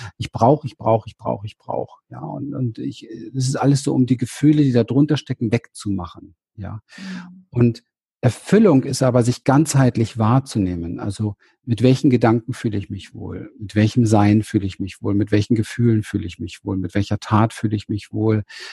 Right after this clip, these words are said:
Speaker 1: Mit welchem Körper fühle ich mich wohl beispielsweise? Ja?
Speaker 2: Ja.
Speaker 1: Wenn ich so nackend vorm Spiegel stehe und meinen ganzen Körper so abtätschel, so ein bisschen sanft,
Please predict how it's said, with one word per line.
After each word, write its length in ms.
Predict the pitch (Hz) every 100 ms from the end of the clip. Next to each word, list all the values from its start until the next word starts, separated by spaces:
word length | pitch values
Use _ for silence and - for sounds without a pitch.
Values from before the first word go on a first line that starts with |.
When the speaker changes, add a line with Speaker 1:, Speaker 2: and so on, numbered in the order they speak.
| -
Speaker 1:
Mit 220 | 110 104
welchem 1080 | 104 107 104 - 107 104 104 107 107 107 104 -
Körper 400 | 170 240 139 98
fühle 260 | - 98
ich 140 | 87 -
mich 180 | 87
wohl 300 | 101 95 87 87
beispielsweise? 880 | - 95 - - 98 87 87 104 90 _ _
Ja? 260 | 92 147 226 _
Speaker 2:
Ja. 20 | -
Speaker 1:
Wenn 140 | 113
ich 100 | 104
so 120 | 117
nackend 320 | 107 117 -
vorm 200 | - 113
Spiegel 400 | 104 - 127 120
stehe 260 | - - 113
und 60 | 110
meinen 140 | 104
ganzen 380 | 113 117 - 110
Körper 360 | - 107 107
so 100 | 101
abtätschel, 800 | 107 107 - _ 123 113 - 113
so 100 | 107
ein 100 | 110
bisschen 380 | 107 - 107 104
sanft, 440 | 107 101 107 -